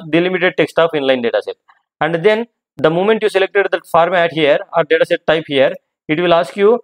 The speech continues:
okay, what is the storage, from which storage you want to point to any file or you want to point to any delimited text file, please, uh, select, select the storage here. So we have already created a, I mean, I have already created a linked service for my blob storage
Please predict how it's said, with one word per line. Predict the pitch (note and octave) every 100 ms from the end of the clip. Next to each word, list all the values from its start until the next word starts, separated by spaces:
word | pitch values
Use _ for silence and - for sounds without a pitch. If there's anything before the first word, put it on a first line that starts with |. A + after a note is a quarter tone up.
| _ -
okay, | E3 F3+ D#3
what | D#3 G3
is |
the | A3
storage, | - - F#3 G3 A3 - _ _
from | - E3+ F3
which | G3+
storage | - F#3+ F3+ G3
you | F3+
want | E3+ E3
to | F#3
point | F3 E3 E3
to | D#3+
any | D#3
file | D3+ D3+ G#3+ - _ -
or | - D#3 D#3
you | D#3+
want | D#3 D#3
to | F3
point | D#3+ D#3
to |
any | D#3
delimited | D3+ D3+ D3+ D3 -
text | F#3+ - _ _ -
file, | D3 G3+ F#3+ -
please, | F3+ F3+ -
uh, | D#3+ C#3+ C#3
select, | C3+ D3+ D3+ D#3
select | - E3 D3+
the | C3
storage | - A#2+ A#2
here. | G#2 - _ _ _
So | - F#3 F#3+
we | E3+
have | G3+ G#3
already | F#3+ F#3+ G3+
created | G3+ F#3+ F#3 F#3
a, | F3+ F3+
I |
mean, | F3+ F3
I |
have | E3+
already | E3+ E3+ F3
created | - E3+ E3
a | E3+ E3 _ _ _
linked | D#3 E3+ F3
service | E3+ E3 E3
for | D#3+
my | D3 C#3
blob | C#3+ C#3+
storage | C#3+ C3